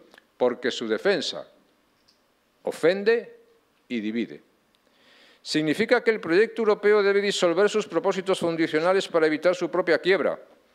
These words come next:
porque su empeño integrador y supranacional ofende y divide. Significa que Occidente debe disolver sus propios principios de civilización para evitar fracturas globales de alcance histórico,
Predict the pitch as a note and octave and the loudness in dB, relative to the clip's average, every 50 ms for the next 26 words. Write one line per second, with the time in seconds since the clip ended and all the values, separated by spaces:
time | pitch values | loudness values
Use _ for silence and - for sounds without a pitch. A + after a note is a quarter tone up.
0 | _ _ _ - _ - - - A#2 A#2 - C3 A2+ - - A2+ G2+ G2 F#2 - | _ _ _ -20 _ -8 -2 -2 -2 0 0 -4 -4 -4 -6 -10 -12 -12 -2 0
1 | D#3+ F3+ F#3 F3+ F3 E3 - F3 F3 E3+ E3 F3 F3 E3+ F3+ G#3 G#3 - - - | 0 0 2 -2 -4 -2 0 0 2 4 4 4 4 2 0 -2 -8 -14 -20 -20
2 | _ _ _ _ _ _ _ _ _ _ _ - B2 - - D#3 C#3+ - C#3+ C3 | _ _ _ _ _ _ _ _ _ _ _ -10 -10 -6 -6 -6 -2 -2 -2 0
3 | B2+ A2+ - A2 G#2+ A2+ A#2+ B2 C3 - - _ _ _ _ _ _ G#2 - - | 0 -4 -6 -6 -4 -2 -2 -2 -2 -6 -14 _ _ _ _ _ _ -10 -6 -4
4 | C#3 C3+ C3 C3+ B2+ C3 B2+ B2+ - _ _ _ _ _ _ _ _ _ _ _ | -4 -4 -4 -4 -6 -8 -8 -8 -14 _ _ _ _ _ _ _ _ _ _ _
5 | _ - G#2 F#2 F2+ F2+ A#2 A2 D2+ - - - _ _ _ _ _ - _ - | _ -10 -8 -8 -6 -6 -6 -6 -6 -8 -16 -20 _ _ _ _ _ -20 _ -20
6 | - _ _ - - _ - - - _ _ _ - - - C#3 D3+ D3 - - | -20 _ _ -20 -20 _ -20 -20 -20 _ _ _ -10 -4 -2 2 2 2 2 0
7 | G#3+ G#3 G#3+ G3 - G#3 F#3 - - E3+ D#3+ F3+ G#3 G#3+ G#3 G#3 G#3 G#3 G3+ G3 | 2 2 2 2 4 0 0 0 -2 0 2 2 2 0 0 0 2 2 4 4
8 | G3+ G3 F#3+ F3+ - F3+ F3 F3 G3+ G#3 F3+ F#3 F3 - - F3 F#3+ F#3 F#3+ G3 | 4 2 2 2 2 0 0 2 2 0 0 -2 -6 -6 -4 -4 -4 -2 -2 -4
9 | F3 - - E3+ D#3+ D3+ F3+ F#3+ F3+ G3+ F#3 E3 F3+ E3 - E3 D#3+ D#3+ D#3+ D#3 | -4 -2 -2 -4 -4 -2 -4 -4 -2 -2 0 0 0 0 0 -2 -2 -2 -2 -2
10 | D3 D#3 C#3 - F3 G3 F#3+ F3 - E3+ D#3+ D#3+ D3 - - F#3 G3 F#3 - E3+ | -2 -2 -2 -2 -2 -2 -2 -2 2 2 2 2 2 0 0 0 0 0 2 0
11 | E3+ D#3 - - E3+ F3+ F#3 E3+ D3+ D#3 D#3 D#3 F3 F#3+ F3+ E3+ E3+ D#3 D3 - | 0 0 0 -4 -2 0 2 2 4 2 4 4 4 4 4 2 0 -2 2 0
12 | E3+ E3+ E3 - D3 B2+ - - F#3+ F#3 D3 A#2 - E2 - | 0 0 0 -4 -6 -6 -2 0 0 2 2 0 -4 -6 -12